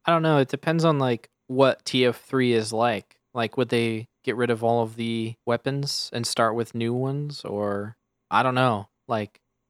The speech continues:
depends on how much is left over from Team Fortress Two in this new version,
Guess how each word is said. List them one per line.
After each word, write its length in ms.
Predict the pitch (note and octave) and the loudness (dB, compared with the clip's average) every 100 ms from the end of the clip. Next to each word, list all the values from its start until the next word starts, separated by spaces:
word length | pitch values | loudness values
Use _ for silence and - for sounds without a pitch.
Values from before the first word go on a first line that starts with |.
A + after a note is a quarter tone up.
| _ _ | _ _
depends 260 | D3 F3 F3 | 2 4 4
on 60 | |
how 180 | B2+ C#3 | 2 2
much 300 | C#3 C3+ - | 2 0 0
is 120 | A#2+ | -4
left 360 | A#2+ B2 B2 - | 2 2 2 0
over 280 | B2+ B2 A#2 | 2 2 -2
from 520 | - A#2 A2+ A2 G#2+ | 0 0 0 -8 -10
Team 300 | - A#2+ A#2 | -6 -4 -4
Fortress 420 | - A#2 - G#2+ | -2 -2 -2 -10
Two 240 | - C3 A#2+ | -4 -2 -2
in 80 | |
this 200 | G#2+ G#2+ A2+ | -4 -8 -8
new 100 | G#2 | -8
version, 520 | G#2 G#2 G#2+ G#2 | -6 -6 -8 -14